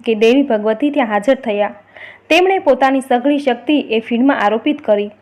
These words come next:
ભગવાન વિષ્ણુ તો વ્રજમાં પ્રવેશ્યા જ હતા. એ વ્રજને ફીણથી એમને ઢાંકી દીધું અને ઇન્દ્રે એ ફીણ વૃતાસુર તરફ ફેંક્યું કે એના અંગો તરત જ કપાઈ ગયા અને પર્વત જેવી તાકાતવાળો એ નીચે પડ્યો.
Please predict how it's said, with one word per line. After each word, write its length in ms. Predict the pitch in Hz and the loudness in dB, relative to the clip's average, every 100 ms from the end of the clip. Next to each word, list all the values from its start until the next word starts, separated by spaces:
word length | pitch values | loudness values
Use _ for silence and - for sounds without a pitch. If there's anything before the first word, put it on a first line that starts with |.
| _ _ _ | _ _ _
ભગવાન 320 | 240 214 226 | -4 0 0
વિષ્ણુ 320 | 220 233 294 285 | 0 -2 -2 0
તો 140 | 269 | 0
વ્રજમાં 380 | 220 220 269 277 | 0 0 0 2
પ્રવેશ્યા 520 | 247 220 226 277 285 | 2 0 0 0 0
જ 80 | 262 | 0
હતા. 280 | 247 214 202 - - - - | -2 -2 -4 -14 -20 -20 -2
એ 100 | 262 | 2
વ્રજને 420 | 254 262 254 359 | 4 4 2 -2
ફીણથી 480 | 359 285 262 285 294 | -2 -2 -2 -2 -4
એમને 180 | 254 240 | -4 -6
ઢાંકી 360 | 220 220 233 285 | -4 -6 -4 -6
દીધું 400 | 226 220 214 226 _ _ - | -6 -10 -14 -18 _ _ -4
અને 160 | 226 | -2
ઇન્દ્રે 500 | 220 240 269 311 208 - - _ | 0 2 2 2 0 -6 -20 _
એ 80 | 240 | -2
ફીણ 320 | 240 294 339 311 | 0 0 0 0
વૃતાસુર 560 | 226 214 226 233 294 | -2 2 2 2 -2
તરફ 280 | 311 240 220 - | 0 0 0 -2
ફેંક્યું 460 | 214 202 220 208 - - - - | -6 -4 -6 -8 -12 -20 -10 -2
કે 200 | 247 233 | 2 2
એના 180 | 247 | 4
અંગો 240 | 233 262 302 | 2 2 0
તરત 360 | - 226 226 | 2 0 2
જ 140 | 302 302 | 0 0
કપાઈ 300 | 226 220 208 | -2 0 0
ગયા 360 | 202 208 208 214 _ - - - | -2 -2 -2 -6 _ -20 -10 0
અને 140 | 254 | 0
પર્વત 400 | 247 311 349 392 392 | 4 2 4 0 0
જેવી 180 | 311 311 | -4 0
તાકાતવાળો 760 | 262 233 254 240 262 285 285 - | 0 0 0 0 0 2 0 -2
એ 60 | 214 | -8
નીચે 280 | 220 - | -4 0
પડ્યો. 420 | 285 247 208 208 | 0 0 -4 -6